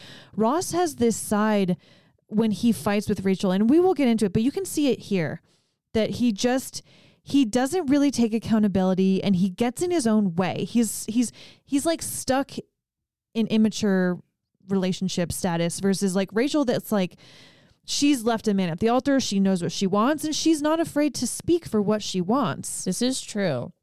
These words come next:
Speaker 2: She does, like,
Speaker 1: She never, like, plays games with him.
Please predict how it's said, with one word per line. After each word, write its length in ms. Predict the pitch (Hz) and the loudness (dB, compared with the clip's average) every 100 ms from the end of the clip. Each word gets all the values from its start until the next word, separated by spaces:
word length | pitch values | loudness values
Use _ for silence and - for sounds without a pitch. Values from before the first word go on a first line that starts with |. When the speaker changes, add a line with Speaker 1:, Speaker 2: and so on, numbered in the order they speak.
| _ | _
Speaker 2:
She 280 | - 214 | -8 -6
does, 260 | 196 208 240 | -2 -2 -2
like, 260 | 240 226 - _ _ _ _ _ _ _ _ _ _ _ _ _ _ _ | -6 -6 -10 _ _ _ _ _ _ _ _ _ _ _ _ _ _ _
Speaker 1:
She 200 | - 311 | 0 2
never, 380 | 285 294 320 359 | 2 2 4 4
like, 260 | 320 269 | 2 0
plays 460 | - - 220 240 208 | -2 0 2 2 2
games 500 | 185 190 226 247 185 | 0 2 2 2 0
with 180 | 175 - | -4 -6
him. 380 | - - 208 | -10 -8 -10